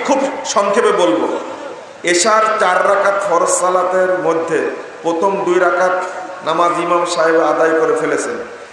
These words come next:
এমন সময় তৃতীয় রাকাতে মুক্তাদি সালাতে যুক্ত হলো এবং ইমাম সালাম ফেরানোর পর মুক্তাদির বাকি দুই রাকাতে সূরা ফাতিহার সাথে অন্য কোনো সূরা পড়তে হবে কিনা? এটা নরমাল প্রশ্ন।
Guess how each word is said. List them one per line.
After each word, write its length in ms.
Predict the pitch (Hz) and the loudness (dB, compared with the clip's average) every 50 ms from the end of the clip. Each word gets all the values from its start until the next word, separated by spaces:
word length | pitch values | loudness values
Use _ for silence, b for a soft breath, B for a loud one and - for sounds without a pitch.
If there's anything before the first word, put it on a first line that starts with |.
| B B B - | B B B -4
এমন 260 | - 165 175 196 208 | -2 -2 0 0 -2
সময় 320 | 202 - - 202 202 202 202 202 202 | -2 -2 0 0 2 2 2 2 0
তৃতীয় 320 | 202 196 202 202 202 208 | -2 -2 -2 0 2 2
রাকাতে 320 | 196 190 - 185 185 185 190 | 4 2 2 2 0 0 0
মুক্তাদি 460 | 185 180 180 175 - 180 180 180 175 | -2 -2 -2 -2 0 0 2 2 0
সালাতে 460 | - - 160 180 175 175 165 165 170 | 0 0 0 0 0 -2 -2 -2 -4
যুক্ত 180 | 165 165 165 160 | -4 -2 0 0
হলো 440 | 160 151 135 135 120 - - - - - - - - - - - - - - | 0 0 0 0 -2 -2 -4 -6 -8 -10 -14 -14 -16 -16 -18 -18 -14 -6 -4
এবং 340 | 139 151 170 185 180 180 180 170 | -2 0 2 2 2 2 0 0
ইমাম 380 | 175 175 180 190 196 196 196 | 0 0 2 2 2 2 2
সালাম 420 | 196 - - 165 185 190 185 185 185 | 0 0 0 0 2 2 2 2 2
ফেরানোর 260 | 185 185 185 185 190 185 | 2 2 2 2 2 2
পর 180 | 185 185 185 180 | 2 2 2 2
মুক্তাদির 460 | 180 175 175 175 185 180 180 180 175 | 2 0 -2 0 0 2 2 2 2
বাকি 360 | 175 160 160 165 160 160 185 | 2 0 0 0 0 -2 -2
দুই 200 | 175 170 175 175 | 0 2 4 4
রাকাতে 580 | 175 170 165 165 170 170 175 175 185 190 185 - | 4 4 2 2 2 0 0 0 -2 -2 -2 -2
সূরা 160 | - 165 165 | -2 0 0
ফাতিহার 420 | 160 160 - - - - 165 160 | 0 0 0 -2 0 0 0 0
সাথে 320 | 160 160 165 160 156 147 135 135 139 - - - - - - - - | 0 0 -2 -2 -2 -2 -2 -4 -6 -8 -10 -12 -14 -14 -14 -10 -4
অন্য 360 | 151 165 165 165 175 - 202 | -2 -2 0 0 0 0 0
কোনো 240 | 202 196 190 190 185 | 0 0 -2 -2 -2
সূরা 280 | 180 - 190 180 175 175 175 | -2 -2 0 0 0 0 0
পড়তে 260 | 170 170 170 165 - 165 | 0 -2 -2 0 0 0
হবে 340 | 160 147 143 143 156 165 160 143 | 0 2 2 2 2 0 0 0
কিনা? 160 | 156 143 131 117 - - - - - - - | -2 -2 -4 -4 -4 -6 -8 -10 -12 -12 -6
এটা 160 | - 226 277 | -2 0 2
নরমাল 460 | 262 220 214 208 208 208 214 220 214 208 | 2 4 4 4 4 2 2 2 2 2
প্রশ্ন। 440 | 214 214 - - - - - 131 | 2 0 0 0 -2 -4 -6 -6